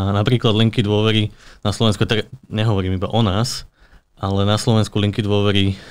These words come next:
nemajú žiadnu stabilnú podporu od, od štátu. A, a mnohé, mnohé tie mimovládky, mnohé iné organizácie, ktoré robia napríklad s obeťami domáceho násilia, to, čo sme tu pred chvíľkou ro-, hovorili, tak oni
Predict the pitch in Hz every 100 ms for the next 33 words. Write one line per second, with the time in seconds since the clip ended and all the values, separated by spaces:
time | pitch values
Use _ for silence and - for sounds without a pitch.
0 | - - 101 104 101 92 110 113 110 -
1 | 98 98 95 98 92 - 95 98 113 104
2 | 101 - 104 98 - 101 95 110 120 -
3 | 98 98 - - - 95 117 160 160 120
4 | 110 123 123 104 113 107 101 - 95 104
5 | 98 95 117 131 104 104 107 98 95 -
6 | 95 101 98 95 98 98 95 - - 110
7 | 117 131 123 104 98 98 95 101 95 95
8 | 98 95 98 95 - 101 120 110 107 107
9 | - 110 - 110 110 107 101 104 104 107
10 | 117 127 - - - - _ 104 - 110
11 | 107 107